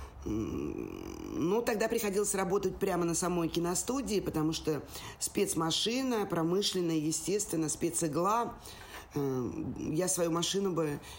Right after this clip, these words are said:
не пустила в такой разнос. Она у меня всё-таки настроена под,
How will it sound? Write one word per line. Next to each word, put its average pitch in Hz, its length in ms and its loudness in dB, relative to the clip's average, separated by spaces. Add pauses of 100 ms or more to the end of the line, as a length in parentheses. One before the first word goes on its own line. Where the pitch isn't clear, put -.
(120)
не 185 160 2
пустила 135 720 0 (220)
в 151 260 -6
такой 170 300 2
разнос. 151 640 2 (180)
Она 151 220 2
у 208 40 0
меня 185 200 2
всё-таки 180 280 0
настроена 175 600 2
под, - 300 -4